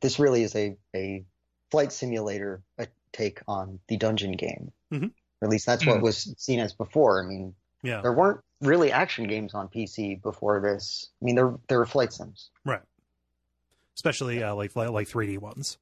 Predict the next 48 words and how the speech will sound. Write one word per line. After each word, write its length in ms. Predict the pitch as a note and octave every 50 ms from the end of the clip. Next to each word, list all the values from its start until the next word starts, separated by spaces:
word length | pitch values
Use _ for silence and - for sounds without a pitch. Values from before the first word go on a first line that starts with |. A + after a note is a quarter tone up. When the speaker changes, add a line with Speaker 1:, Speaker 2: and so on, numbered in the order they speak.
| _
Speaker 2:
you 80 | A#2+ G#2+
know? 120 | G#2 F#2+ - _ _ _ _ _ _ _ _ _ _ _ _ _ _ _ _ _ _ -
Speaker 3:
Yeah. 240 | - - - - - - _ _ - -
Speaker 2:
Yeah. 200 | A2+ F#2 E2+ E2+ - _ _ _ _ _ _ _ _ _ _ _ _ _ _ _ _ - -
Um, 540 | - B2 A#2+ A#2+ A#2+ B2 B2 A#2+ A#2+ A#2+ A2 - _ _ _ _ _ _ _ _
yeah, 260 | - G3 A#3+ G3 - - - - - - _ _ _ _ _ -
so 520 | F#3+ - - E3 D#3 D3 C#3 C3 B2 B2 - -
you, 200 | F3 D#3 C#3+ C#3+ C3+
you 140 | B2+ C#3 C3+
wanna 180 | D3 D#3 D#3
have 160 | D#3+ E3+ D3+ C#3+
the 60 | C#3
food, 380 | - - B2+ A#2 A2+ A#2+ C3+ D3 _ -
you 120 | C3 A#2
know, 100 | A2 A2
so 140 | G#2+ - A#2+
you 100 | A2+ G#2+
can, 280 | - A#2 A2 G#2+ A2
so 100 | G#2+ -
you 100 | A#2+ A2+
can 120 | - A2 G#2+
eat 80 | G#2+ A2
it, 120 | G#2+ -
so 80 | - A#2+
you 100 | A2+ A2
can 160 | - A#2+ A2+
rest. 320 | G#2 G#2 G2+ F#2+ - - - - - - - _
You 80 | - B2+
get 140 | D3 D#3
hungry 420 | C3+ - - C3+ C#3 D3 C#3+ D3+ D3
a 60 | C#3
little 180 | A#2+ B2+ C3 B2+
bit 160 | C3+ B2+ -
faster, 520 | - B2 B2 A#2+ - - C#3 C#3 C#3 - _ - -
uh, 220 | C3 B2+ A#2+ B2
than 120 | A#2+ A#2 B2
you 60 | B2
get 160 | A#2+ C3 A#2
tired. 400 | - - C3+ D3 D#3+ F3 G3 G3 - _ _ - - - - _ _ _ -
Mostly, 460 | C#3+ C3+ G3 C#4+ - - - E3+ B2+
though, 220 | G#2 G#2+ G2+ G2+ G#2
I 120 | A#2+ D3
kept 240 | - - D3 C3 -
food 180 | - F#3+ G3
around 180 | C3+ A#2 A2 G#2+
to 80 | G#2+ G2+
barter 400 | F2+ F2+ G2 A#2+ D#3 C#3 A2+ G2
with. 460 | F#2 G2+ G#2 - - - - -